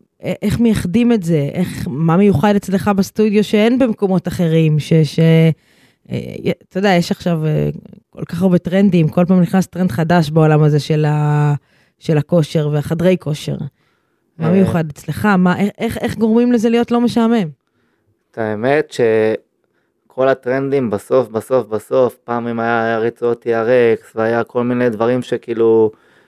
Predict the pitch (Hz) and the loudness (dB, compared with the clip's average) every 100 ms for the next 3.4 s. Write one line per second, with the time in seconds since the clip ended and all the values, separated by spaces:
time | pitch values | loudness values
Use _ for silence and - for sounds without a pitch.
0 | _ _ _ _ 113 107 - 139 127 123 | _ _ _ _ -6 -6 -2 0 0 0
1 | 127 127 120 113 123 147 120 107 131 127 | -2 0 -4 -2 -2 -2 -2 -2 -4 -6
2 | 123 123 123 123 113 110 110 110 104 - | -6 -8 -6 -2 -2 -2 -2 -4 -6 0
3 | 131 131 _ 117 | -2 -2 _ -6